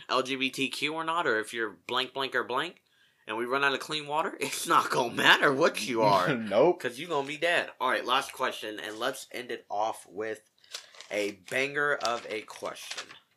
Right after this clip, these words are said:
Speaker 1: I, I'm wrinkling my paper 'cause I had to write 'em down. I couldn't memorize
Speaker 2: <laughs>
Speaker 1: all of 'em. But okay. What is one of, what is the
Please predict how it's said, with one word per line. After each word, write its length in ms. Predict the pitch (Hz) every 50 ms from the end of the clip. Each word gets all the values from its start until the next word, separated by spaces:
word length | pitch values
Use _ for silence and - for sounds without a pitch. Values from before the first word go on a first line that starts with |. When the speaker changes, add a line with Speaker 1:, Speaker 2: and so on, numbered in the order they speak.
| _ _ _ _ _ _ _ _ _ _ _ _ _ _ _ _ _ _ _ -
Speaker 1:
I, 160 | 107 113 101
I'm 300 | - - 110 110 107 113
wrinkling 340 | 131 135 131 - 139 131 120
my 140 | 117 107 101
paper 340 | - 127 127 127 - 113 101
'cause 140 | 98 117
I 80 | 113 107
had 100 | 117 110
to 60 | 98
write 200 | 98 104 107 107
'em 60 | 95
down. 260 | - - 104 101 95 98
I 40 | 104
couldn't 240 | 135 160 - - -
memorize 600 | 120 - - - 175 143 127 - - 143 127 127
Speaker 2:
<laughs> 60 | 123
Speaker 1:
all 120 | 117 120
of 100 | 120 113
'em. 140 | 113 120 120 - - - - - - _ _ -
But 120 | 151 165
okay. 320 | 196 190 - 131 95 82 - _ _ _ _ _ _ _ _ _ _ _ _ _ _ _ _ _ _ 95
What 220 | 98 120 156 202 233
is 300 | 214 202 180 143 - - - _ _ _
one 480 | 95 92 98 113 123 135 143 151 156 - _ _ _
of, 240 | - 110 107 - - _
what 280 | - 113 113 139 170 196
is 160 | 202 175 139
the 220 | 135 127 104 87